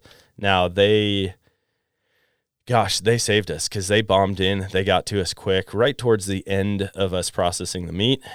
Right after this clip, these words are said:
And then we packed the entire animal out. If you want to take a cape out,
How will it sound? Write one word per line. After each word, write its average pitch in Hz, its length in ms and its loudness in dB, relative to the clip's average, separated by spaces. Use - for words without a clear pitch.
And 101 180 -4
then 90 420 -2
we 98 400 -4
packed - 440 -4
the 87 160 -6
entire 90 500 -4
animal 85 460 -6
out. 90 260 0
If 110 220 -4
you 98 160 -4
want 98 360 -4
to 113 100 -10
take 107 220 -4
a 101 60 -4
cape 110 300 -2
out, 127 260 0